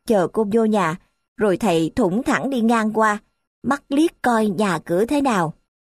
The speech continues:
Thầy thấy một cái nhà ngói ba căn vách dáng, nhà còn mới,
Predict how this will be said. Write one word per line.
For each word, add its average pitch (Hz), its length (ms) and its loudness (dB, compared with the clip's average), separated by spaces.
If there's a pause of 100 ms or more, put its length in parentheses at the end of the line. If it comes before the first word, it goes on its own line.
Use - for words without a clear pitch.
(420)
Thầy - 160 0
thấy 226 300 -2
một 262 200 0
cái 240 120 -2
nhà 214 200 0
ngói 226 400 0
ba 214 220 0
căn 202 380 -2
vách 247 200 -2
dáng, 233 400 -2 (440)
nhà 202 220 0
còn 160 280 -4
mới, 269 400 0